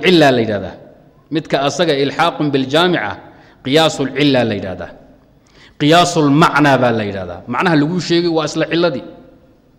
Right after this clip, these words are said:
Nooca labaad, ilxaaq binafyi lfaariq baa la yidhahdaa. Ilxaaq binafyi alfaariq waxaa weeye, marka uun la soo ururiyo, inaad asal iyo farac isku xukun ka dhigto.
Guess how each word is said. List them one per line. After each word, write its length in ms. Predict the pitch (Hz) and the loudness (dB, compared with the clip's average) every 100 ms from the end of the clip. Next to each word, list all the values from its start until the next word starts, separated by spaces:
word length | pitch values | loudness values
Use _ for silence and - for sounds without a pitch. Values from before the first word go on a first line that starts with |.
| _ _ _ _ _ _ - - 156 | _ _ _ _ _ _ -20 -8 0
Nooca 320 | 220 185 180 | 4 6 6
labaad, 420 | 165 151 156 180 - - - - - _ _ _ 156 | 6 6 6 4 -2 -14 -20 -20 -20 _ _ _ -4
ilxaaq 380 | 160 - 214 165 | -2 2 2 2
binafyi 360 | 160 185 196 170 143 | 0 2 0 0 0
lfaariq 360 | 151 165 156 139 | 2 2 0 -2
baa 140 | 135 | -2
la 120 | 120 | -2
yidhahdaa. 540 | 107 95 87 76 - - - - _ _ _ _ - - - - | -6 -8 -10 -12 -16 -20 -20 -20 _ _ _ _ -20 -20 -18 -4
Ilxaaq 380 | 165 147 226 165 165 | -2 2 2 2 0
binafyi 360 | 180 214 185 | 0 0 -2
alfaariq 380 | 156 175 196 175 | -2 2 2 2
waxaa 300 | 165 - 202 | -2 2 2
weeye, 500 | 175 123 113 113 117 - - | 2 0 -2 -4 -6 -12 -12
marka 240 | 143 139 175 | -8 -4 -2
uun 160 | 160 | 0
la 80 | 156 | 0
soo 460 | - 185 202 185 160 | 2 2 2 2 0
ururiyo, 540 | 156 135 113 104 - - - - _ _ _ _ _ - _ | 2 2 0 -4 -6 -10 -12 -20 _ _ _ _ _ -20 _
inaad 360 | 208 208 185 160 - - | 0 2 4 2 -4 -6
asal 380 | 196 196 - 151 | 0 0 2 0
iyo 200 | 147 147 | 2 2
farac 580 | 143 196 151 - - - 151 | 4 4 2 0 -10 -16 -14
isku 200 | - 160 | -6 0
xukun 260 | 208 180 | 2 2
ka 120 | 156 160 | 0 -4
dhigto. 300 | 120 - | -4 -12